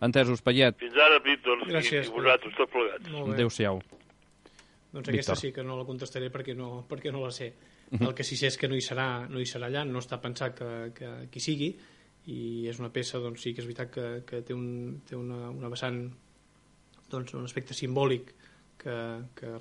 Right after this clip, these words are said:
Speaker 3: doncs, que en Payet, doncs, eh, feia referència i que jo comparteixo, i veurem de quina manera, doncs, eh, aquest reconeixement que d'alguna manera aquesta peça, doncs, doncs, feia, veurem de quina manera això ho, no sé si traslladem a algun altre lloc o, o li busquem un altre espai,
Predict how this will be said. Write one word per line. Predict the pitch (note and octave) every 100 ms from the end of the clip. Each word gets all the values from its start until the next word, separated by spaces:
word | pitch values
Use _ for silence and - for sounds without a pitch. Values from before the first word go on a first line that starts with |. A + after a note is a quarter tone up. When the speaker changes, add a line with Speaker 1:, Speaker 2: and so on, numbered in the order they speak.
| B2 - -
Speaker 3:
doncs, | B2+ -
que | A#2
en |
Payet, | A#2+ A#2 A2+
doncs, | B2+ A#2+ A#2+ -
eh, | B2+ B2+
feia | B2 A#2+ A#2
referència | A#2+ B2+ C#3 - C3
i | A#2+
que | A#2
jo | A#2
comparteixo, | A#2+ A#2+ A#2+ C3 - C3 - - -
i | -
veurem | C3 C3 B2+ B2+
de |
quina | B2 B2
manera, | A#2+ A#2+ A#2+ B2+
doncs, | B2 A#2
eh, | A#2 A#2 A#2 C3 D#3+ C3+
aquest | C#3
reconeixement | B2+ B2+ B2 B2+ C#3+ C3
que | B2
d'alguna | A#2+ A#2 B2
manera | B2+ C3 C3
aquesta | B2+ - B2
peça, | C#3 - A#2
doncs, | A#2 A#2 - - - - _ _ -
doncs, | B2+
feia, | - B2+ B2+ C3+
veurem | C3+ C3 B2 A#2+ B2
de | A#2
quina | B2
manera | A#2+ A#2 A#2 B2
això | B2 - A#2+
ho, | A#2+ A#2 B2 - - _ _ _
no | B2
sé | A#2 A#2+
si | B2
traslladem | A#2+ A#2+ A#2 B2 B2 C#3+
a |
algun | B2 B2 A#2+
altre | A#2 A#2
lloc | A#2 D3+ D#3 -
o, | B2+ B2+ B2+ A#2+ B2 D#3
o |
li | B2+
busquem | B2 - A#2+ A#2+ B2
un | C3
altre | A#2+ A2+
espai, | - C#3+ D#3